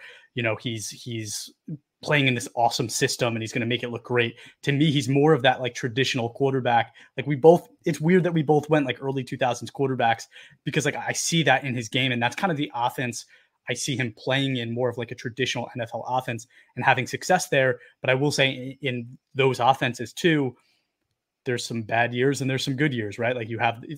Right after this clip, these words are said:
like, and again, it's kinda like that Eli Manning thing. It's like, there are years where he's gonna put it together and be one of the top quarterbacks in the N F L.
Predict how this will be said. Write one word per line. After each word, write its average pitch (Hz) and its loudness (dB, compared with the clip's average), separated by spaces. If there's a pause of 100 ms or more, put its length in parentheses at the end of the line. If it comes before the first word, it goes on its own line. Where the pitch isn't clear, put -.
like, - -6 (560)
and 151 4
again, 139 6
it's 123 -6
kinda 131 0
like 123 0
that 120 -4
Eli 120 0
Manning 131 0
thing. 120 -4
It's 117 -6
like, - -6
there 135 2
are 131 2
years 135 0
where 135 -2
he's 123 -6
gonna 120 -4
put 131 -4
it 113 -4
together 123 -4 (320)
and 135 -6
be 127 -6
one 120 -2
of 113 -8
the 123 -10
top 127 -2
quarterbacks 123 0
in 120 -4
the 110 -6
N 107 -6
F - -10
L. 156 6